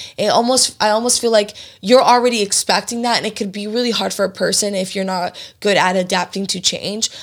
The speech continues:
The good thing with me and Chris is that we are really good at adapting to change. So if things don't work out the way that we want, but a new opportunity arises, we're quick to adapt and change. Not many are. So for us, I just like to think about,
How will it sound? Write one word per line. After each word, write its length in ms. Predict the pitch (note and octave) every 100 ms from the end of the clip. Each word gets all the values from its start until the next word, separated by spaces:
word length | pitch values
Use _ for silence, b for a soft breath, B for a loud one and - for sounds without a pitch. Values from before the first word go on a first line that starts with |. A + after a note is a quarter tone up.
| B
The 80 | G#3+
good 260 | F#3+ A#3 A#3
thing 160 | C4
with 160 | A#3 G#3+
me 100 | G#3
and 100 | F#3+
Chris 200 | A3 G#3+
is 100 | G3
that 160 | F#3+ F3+
we 180 | G3
are 100 | G3
really 280 | F#3 F#3 F#3+
good 180 | F#3 F3
at 160 | F3 F3
adapting 400 | F3+ F3 F#3 F#3
to 100 | F3+
change. 300 | G3+ F#3+ F#3
So 100 | F#3
if 80 |
things 300 | F#3 A#3 A#3+
don't 200 | C4+ A#3+
work 240 | G3 G#3 G#3
out 160 | G3
the 80 | G3+
way 140 | G3+ G3
that 160 | F3+
we 80 | F#3+
want, 260 | G3 G#3+ G3
but 120 | F#3+
a 100 | F3+
new 260 | F#3+ G3+
opportunity 600 | G3 F#3+ F#3 G3 F#3 F3 F3+
arises, 540 | F#3 A3+ G#3 F#3+ F#3+ B B B
we're 200 | - G#3+
quick 280 | G#3 F#3+ F3+
to 120 | -
adapt 280 | F#3 F3+ -
and 100 | -
change. 440 | - G3+ F#3 - B B B
Not 480 | F#3+ F#3+ A3 A#3+ - _ _ _ _
many 320 | A3 G#3+ G#3+ G3
are. 340 | - A3 F#3
So 320 | F3 A#3 A3 B B
for 160 | - -
us, 240 | A3+ A#3 A#3
I 140 | A3
just 220 | A3 B3
like 180 | G#3+ G3
to 80 | G3+
think 400 | G3 G#3 F#3 F#3
about, 520 | F#3+ F#3 E3+ E3+ -